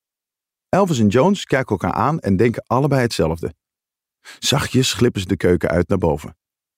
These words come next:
Nu kunnen ze eindelijk naar de zolder. Eenmaal boven weten Elvis en Jones precies wat ze moeten doen. Elvis pakt zijn zaklamp en op hun sokken sluipen ze de vlizotrap op.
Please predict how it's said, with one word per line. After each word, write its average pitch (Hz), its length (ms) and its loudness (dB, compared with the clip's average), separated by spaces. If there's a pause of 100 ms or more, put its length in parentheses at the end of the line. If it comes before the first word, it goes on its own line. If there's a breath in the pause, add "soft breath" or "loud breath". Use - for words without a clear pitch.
(280)
Nu 175 300 4 (160)
kunnen 92 220 2
ze - 80 0
eindelijk 113 360 2
naar 85 120 2
de 90 80 4
zolder. 104 420 0 (2000)
Eenmaal 165 340 4
boven 156 340 2
weten 135 240 2
Elvis 147 280 0
en 113 80 6
Jones 139 300 2
precies - 480 0
wat 143 180 -2
ze - 100 0
moeten 110 220 2
doen. 78 240 -2 (580)
Elvis 190 280 0
pakt - 200 -4
zijn 104 120 2
zaklamp 160 540 0
en 123 120 0
op 113 160 0
hun 92 100 0
sokken 190 420 0 (140)
sluipen 143 460 0
ze 113 80 -2
de 107 120 2
vlizotrap 92 680 2
op. - 160 -12